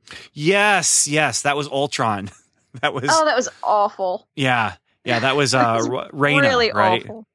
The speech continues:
Speaker 1: It's like Raina's
Speaker 2: Yeah,
Speaker 1: like,
Speaker 2: I think so.
Speaker 1: "I see fire raining down.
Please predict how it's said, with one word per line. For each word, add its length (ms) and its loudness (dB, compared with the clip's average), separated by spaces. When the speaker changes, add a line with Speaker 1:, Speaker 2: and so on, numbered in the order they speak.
Speaker 1:
It's 120 -8
like 100 -2
Raina's 360 2
Speaker 2:
Yeah, 60 2
Speaker 1:
like, 80 -2
Speaker 2:
I 20 -6
think 140 -8
so. 360 -10
Speaker 1:
"I 240 -4
see 840 -2
fire 720 0
raining 420 -4
down. 800 -2